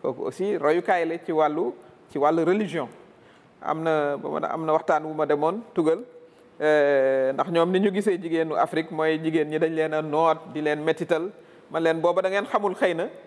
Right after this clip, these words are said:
euh, li xew, euh, surtout ci religion. Ñun am nañu, am nañu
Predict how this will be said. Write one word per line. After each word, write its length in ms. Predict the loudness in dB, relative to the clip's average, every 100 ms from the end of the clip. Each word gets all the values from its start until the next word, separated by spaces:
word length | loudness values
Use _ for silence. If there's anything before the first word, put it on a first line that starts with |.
| -20 -20 -6 2
euh, 220 | 4 4
li 100 | 2
xew, 220 | 0 -2 -4 -20 -20 -20 -20 _ _ -4
euh, 320 | 2 4 2 0
surtout 240 | -4 -2
ci 80 | -2
religion. 480 | 0 0 -2 -4 -6
Ñun 220 | -4 -2
am 160 | -2 0
nañu, 420 | -2 -4 -6 -8 -12 -20 -20 -8 -4
am 160 | -2
nañu 500 | -2 -2 -4 -4 -6